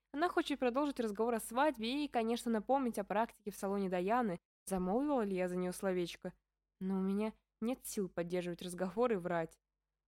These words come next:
Закрыв лицо букетом, я захожу к себе и хлопаю дверью перед любопытным носом француженки. Только потом даю волю слезам, оплакивая своё несбывшееся счастье. Все эти дни я не видела Криса,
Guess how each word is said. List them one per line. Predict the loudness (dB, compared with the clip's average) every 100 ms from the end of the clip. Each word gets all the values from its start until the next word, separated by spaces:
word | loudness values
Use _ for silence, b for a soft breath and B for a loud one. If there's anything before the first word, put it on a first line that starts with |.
| -12
Закрыв | -4 -2 0
лицо | -2 -2
букетом, | -2 -2 -2 0 -2 -4 _ -4
я | -2
захожу | 0 -2 -4
к | -4
себе | -6 -4 -2 0
и |
хлопаю | 2 2 4 4
дверью | 2 2 4 4 2
перед | 0 -2
любопытным | 0 0 0 -2 0 0 2
носом | 0 -2 -6
француженки. | -4 -6 -6 -10 -8 -10 -14 _ _ _ _ _ -10
Только | -6 -4
потом | -4 -6 -6 -10 _ _ _ -6
даю | -6
волю | -4 -6
слезам, | -6 -6 -4 -4 -6
оплакивая | -10 -8 -6 -4 -4
своё | -4 -4
несбывшееся | -4 -6 -10 -8 -10 -10 -12
счастье. | -12 -10 -12 _ _ _ _ _ _ _ _ _
Все | 0 2
эти | 2 2
дни | 2 2 4
я | 4
не | 4
видела | 2 2 2
Криса, | 2 0 -2 -6